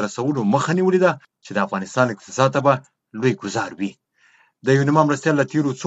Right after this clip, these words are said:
ورځو راهیسې د طالبانو له مشرانو سره په ملاقاتونو بوخت دی. هغه تر دې مخکې د طالبانو د لوړو زده کړو له وزیر ندا محمد ندیم سره هم لیدلي وو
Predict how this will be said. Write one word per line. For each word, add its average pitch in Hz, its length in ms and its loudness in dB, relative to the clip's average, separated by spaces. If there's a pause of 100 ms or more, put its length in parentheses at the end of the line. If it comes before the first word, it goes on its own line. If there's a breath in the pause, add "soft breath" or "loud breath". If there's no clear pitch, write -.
ورځو 139 240 0
راهیسې 143 320 0
د 127 60 0 (100)
طالبانو 131 380 0
له 123 100 -2
مشرانو 135 340 -4 (100)
سره 135 160 2 (180)
په 120 140 -2
ملاقاتونو 107 580 -2 (280)
بوخت 147 260 0
دی. 156 80 2 (260)
هغه 131 200 4
تر 143 140 0
دې 147 80 8 (100)
مخکې 147 200 0
د 127 160 2
طالبانو 131 380 0 (140)
د - 20 0 (100)
لوړو 131 260 0
زده 131 220 4
کړو 139 140 -2 (180)
له 110 40 0 (100)
وزیر 120 260 0 (240)
ندا 120 280 2
محمد 110 320 -2
ندیم 135 200 0 (120)
سره 117 200 -2
هم 170 160 2
لیدلي 160 280 6
وو 170 120 6